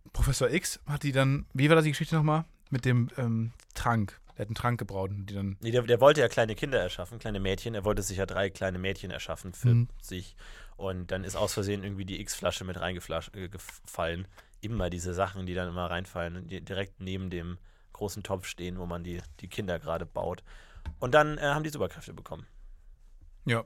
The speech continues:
Speaker 1: und fliegen dann durch die Gegend.
Speaker 2: Und wurden dann noch von einem radioaktiven Elch gebissen, aber das,
Speaker 1: <laughs>
Speaker 2: äh, sieht man,
Speaker 1: Das ist
Speaker 2: sieht man
Speaker 1: erst in
Speaker 2: nicht.
Speaker 1: Staffel zwei
Speaker 2: <laughs>
Speaker 1: relevant.
Speaker 2: Das kam das dann. Da kam dann diese ganze Elch-Storyline
Speaker 1: Oh
Speaker 2: wieder, dass wieder
Speaker 1: Gott,
Speaker 2: ganz
Speaker 1: hat
Speaker 2: woanders
Speaker 1: die mich
Speaker 2: hingeführt
Speaker 1: genervt.
Speaker 2: ist. Alter,
Speaker 1: Und
Speaker 2: dann
Speaker 1: dann
Speaker 2: hatten die
Speaker 1: dieses,
Speaker 2: alle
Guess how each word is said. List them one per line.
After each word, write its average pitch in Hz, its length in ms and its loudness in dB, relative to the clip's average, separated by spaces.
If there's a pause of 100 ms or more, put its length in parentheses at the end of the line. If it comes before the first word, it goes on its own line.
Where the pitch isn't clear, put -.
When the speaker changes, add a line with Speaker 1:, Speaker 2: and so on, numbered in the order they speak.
(120)
Speaker 1:
und 120 80 -6
fliegen 127 180 2
dann 117 80 6
durch 113 120 2
die 113 100 2
Gegend. 107 240 4
Speaker 2:
Und 113 40 -2
wurden 135 200 4
dann 123 100 10
noch 131 100 8
von 120 120 2
einem 107 60 2
radioaktiven 104 380 6
Elch 135 260 2
gebissen, 120 360 0
aber 101 140 2
das, 101 220 -2
Speaker 1:
<laughs> - 100 -16
Speaker 2:
äh, - 180 0 (140)
sieht 151 200 8
man, 104 200 2 (200)
Speaker 1:
Das 131 160 8
ist 180 80 0
Speaker 2:
sieht 190 60 2
man 165 80 10
Speaker 1:
erst 151 160 10
in 165 80 8
Speaker 2:
nicht. 139 180 8
Speaker 1:
Staffel 127 300 12
zwei 110 260 10
Speaker 2:
<laughs> - 0 -
Speaker 1:
relevant. 110 320 4
Speaker 2:
Das - 160 4
kam 120 200 4
das 120 160 6
dann. 101 140 6 (320)
Da - 60 -4
kam 123 180 10
dann 113 100 6
diese 117 140 2
ganze 107 260 4
Elch-Storyline 101 920 6
Speaker 1:
Oh 131 260 12
Speaker 2:
wieder, 123 80 10
dass 107 120 4
wieder 104 140 6
Speaker 1:
Gott, 135 140 12
Speaker 2:
ganz 101 200 12
Speaker 1:
hat - 60 -2
Speaker 2:
woanders 90 220 4
Speaker 1:
die 226 60 6
mich 151 160 8
Speaker 2:
hingeführt 101 360 2
Speaker 1:
genervt. 127 200 4
Speaker 2:
ist. - 100 -8 (280)
Alter, 131 300 8
Speaker 1:
Und 135 80 12
Speaker 2:
dann - 0 -
Speaker 1:
dann 147 60 12
Speaker 2:
hatten 151 100 12
die 147 60 10
Speaker 1:
dieses, 139 200 12
Speaker 2:
alle 139 80 6